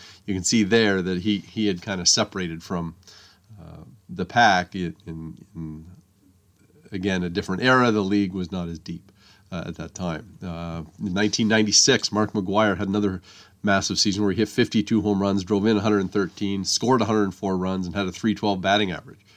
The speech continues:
Excellent, excellent season. But at the same time, again, we're, we're here in the mid nineties where guys are putting up big numbers, and Jeff Bagwell and Mo Vaughn and Frank Thomas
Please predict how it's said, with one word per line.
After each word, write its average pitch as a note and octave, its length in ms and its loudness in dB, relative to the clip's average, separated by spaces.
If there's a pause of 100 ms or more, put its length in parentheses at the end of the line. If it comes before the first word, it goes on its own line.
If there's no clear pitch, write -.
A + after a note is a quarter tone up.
(800)
Excellent, G#2 460 2
excellent G2 360 -2
season. F2+ 380 0 (320)
But F#2 240 -8
at G2 160 -2
the G#2 80 2
same G#2+ 240 4
time, A2+ 540 4
again, G2 420 0
we're, F2 140 -4
we're F2+ 240 -4
here A2+ 380 0
in G2+ 80 2
the G2+ 80 2
mid G2+ 200 4
nineties G2 520 0
where F2+ 300 -6 (760)
guys G2+ 280 4
are G2+ 60 0
putting F#2+ 300 -2
up F2+ 160 -4 (320)
big F#2+ 160 4
numbers, F2 400 0
and E2 120 -6
Jeff F#2 240 -4
Bagwell G2+ 560 2
and E2 80 -4
Mo F2+ 200 -4
Vaughn G2+ 380 2
and F2+ 120 -4
Frank F#2+ 280 -2
Thomas F#2+ 520 0